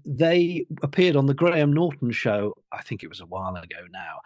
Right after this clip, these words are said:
and I just happened to see a clip of it. It surfaced on TikTok the other day. And Graham Norton asked Harrison Ford, "What,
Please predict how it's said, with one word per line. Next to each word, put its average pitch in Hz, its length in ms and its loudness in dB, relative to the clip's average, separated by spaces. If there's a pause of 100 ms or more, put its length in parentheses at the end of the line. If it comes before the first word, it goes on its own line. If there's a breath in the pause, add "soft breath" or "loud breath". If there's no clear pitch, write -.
(300 loud breath)
and 127 120 2
I 123 60 2
just 143 180 -2
happened 147 280 0
to 120 60 -8
see 117 140 -2
a 120 60 0
clip - 300 -4
of 104 80 -4
it. 101 100 -6
It - 120 -10
surfaced 117 420 -2
on 107 120 -4
TikTok - 440 -6
the 101 120 -16
other 85 140 -18
day. - 280 -14 (720 loud breath)
And 151 320 4 (120)
Graham 160 320 4
Norton 135 240 2
asked 147 340 0
Harrison 117 380 -6
Ford, 135 240 -6
"What, - 160 -12